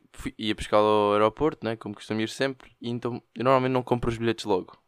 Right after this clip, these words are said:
porque eu não sei, eu acho que tenho commitment issues, e então assumo sempre, pá, não vou comprar logo, pode acontecer alguma cena, ou já não ser preciso, então estou a gastar dinheiro à toa. Compro só a entrada quando tenho a certeza que vou precisar de comprar, não é, para entrar.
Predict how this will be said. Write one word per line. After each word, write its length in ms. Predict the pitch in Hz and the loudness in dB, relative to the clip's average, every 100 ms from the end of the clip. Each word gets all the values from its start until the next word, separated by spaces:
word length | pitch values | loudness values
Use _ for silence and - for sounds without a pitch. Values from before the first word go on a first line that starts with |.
| _ _ _ | _ _ _
porque 380 | - 104 - - - | -6 -6 -8 -14 -8
eu 120 | 107 | -4
não 140 | 107 | -2
sei, 180 | - 90 | 0 2
eu 80 | 98 | 2
acho 140 | 107 | 0
que 60 | - | 0
tenho 300 | 110 101 98 | -2 -2 -6
commitment 480 | 110 107 107 107 117 | -4 -4 -4 -6 -4
issues, 340 | 139 - 131 | -6 -4 -4
e 40 | 117 | -4
então 400 | 107 113 107 104 | 0 2 2 0
assumo 320 | 104 - 104 | -4 -4 -4
sempre, 300 | - 98 - - - - | -4 -6 -8 -20 -10 0
pá, 100 | 95 | 0
não 140 | 104 | 0
vou 160 | 110 123 | -2 -4
comprar 380 | 123 120 127 127 | -4 -2 -2 0
logo, 280 | 143 147 | 0 0
pode 180 | - 110 | 0 -2
acontecer 280 | 110 113 117 | -2 -4 -2
alguma 240 | 110 104 | -2 -2
cena, 360 | 104 135 143 113 | -6 -2 0 0
ou 60 | 101 - - | -2 -6 -10
já 160 | - 107 | 0 2
não 100 | 107 | 2
ser 180 | - 104 | 0 -4
preciso, 400 | - 127 120 107 | -2 -2 -2 -4
então 120 | 104 | -8
estou 140 | - | -6
a 40 | 101 | -4
gastar 240 | 104 98 | -2 -2
dinheiro 220 | 101 98 | 0 -2
à 40 | 92 | -4
toa. 280 | 117 117 - - - - - _ | -2 -4 -6 -18 -20 -20 -20 _
Compro 280 | - 120 117 | 0 0 0
só 160 | - 117 | 2 4
a 60 | |
entrada 480 | 120 117 127 131 139 | 2 2 2 2 0
quando 220 | 131 117 | -6 -8
tenho 240 | 117 117 117 | -2 -2 -2
a 40 | |
certeza 420 | - 117 113 107 | -6 -2 -2 -2
que 60 | 104 | -4
vou 140 | 107 | -4
precisar 380 | - - 101 101 | -4 -4 -2 -2
de 80 | 90 | -2
comprar, 440 | - 95 98 98 | -8 -8 -2 -2
não 120 | 90 87 | -2 -10
é, 40 | |
para 120 | - | -12
entrar. 300 | 90 - 87 | -10 -12 -14